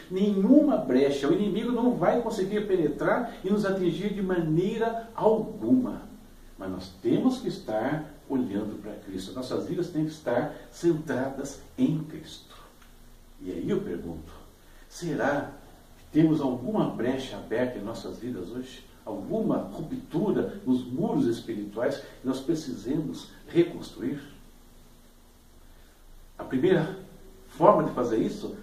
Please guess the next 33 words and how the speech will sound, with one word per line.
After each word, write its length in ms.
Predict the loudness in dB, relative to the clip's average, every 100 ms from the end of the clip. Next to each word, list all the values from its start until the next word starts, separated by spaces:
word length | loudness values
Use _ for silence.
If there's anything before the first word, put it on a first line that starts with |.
| -14
nós 120 | -6
já 100 | -4
vimos 300 | -2 -2 -2
aqui, 340 | -2 -4 -6 -6
é 120 | -2 0
olhar 400 | 2 2 2 2
para 120 | -4
o 60 |
Senhor 320 | -6 -6 -6 -6
Jesus, 380 | -6 -10 -10
estar 220 | -10 -4 -4
debaixo 520 | -4 -2 0 0 -2
da 60 |
cobertura 580 | -6 -6 -6 -6 -6 -6
dele. 300 | -4 -6 -10 -16 -18 -20 -20 -20 -20 -20 -20 -20 -20 -20 -18
E 60 |
talvez, 580 | -8 -6 2 6 6 6
né, 160 | 0 0
talvez 320 | 0 0 2
não, 180 | 2 2
existem 320 | 2 -2 -2
muitas 280 | -2 0 0
outras 200 | -2 -2
coisas 160 | -2
que 80 | -2
precisariam 360 | -4 -2 -2 -2
ser 260 | -2 -4
feitas, 520 | 0 0 0 -6 -12 -16 -20 -20 -2
que 260 | 2 2 0
eu 120 | 2
não 100 | 4
vou 160 | 4 4
detalhar 800 | 4 2 -2 0 2 0 -2